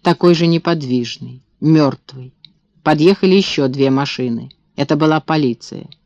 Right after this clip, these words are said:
На одной из них приехал Роско Фишер. Когда ему сказали, что шериф Баннермен умер,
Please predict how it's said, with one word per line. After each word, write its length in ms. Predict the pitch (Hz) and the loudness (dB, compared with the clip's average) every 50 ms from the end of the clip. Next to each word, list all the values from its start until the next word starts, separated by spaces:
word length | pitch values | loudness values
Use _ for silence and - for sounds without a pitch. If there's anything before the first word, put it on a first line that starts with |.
| _ _ _ _ _ _ _ _ | _ _ _ _ _ _ _ _
На 180 | - 147 170 180 | -2 2 2 4
одной 300 | 180 185 202 220 226 220 | 4 6 6 6 6 6
из 100 | 196 180 | 4 4
них 240 | 190 196 196 185 - | 4 4 4 2 2
приехал 640 | - 175 170 160 165 180 175 - - 175 170 170 - _ _ _ | 2 4 4 6 4 2 2 0 -2 -2 -2 -2 -4 _ _ _
Роско 480 | - 160 160 165 175 170 - - - 180 | -2 2 2 4 2 2 -2 -4 -4 -4
Фишер. 580 | 160 - - 180 143 131 - - - - - _ _ _ _ _ _ _ _ _ | -2 -2 -2 -2 -2 -4 -6 -14 -16 -18 -20 _ _ _ _ _ _ _ _ _
Когда 280 | - 151 147 143 156 165 | -4 -4 -2 0 2 2
ему 240 | 165 165 165 165 156 | 4 4 2 0 -2
сказали, 640 | - - 170 160 147 156 170 165 165 160 156 151 - - - _ | -2 -2 -2 0 0 2 2 2 2 2 0 -2 -4 -10 -20 _
что 240 | - - - - 165 | -16 -6 -2 0 0
шериф 480 | - - 170 165 175 185 175 - - - | 0 2 2 4 4 4 2 2 -2 -12
Баннермен 720 | - 131 156 165 170 165 156 151 147 147 147 143 143 - _ | -6 -2 0 2 2 2 0 0 -2 -2 -2 -4 -4 -6 _
умер, 400 | - 190 226 247 214 139 123 - | 2 4 4 4 4 2 -2 -8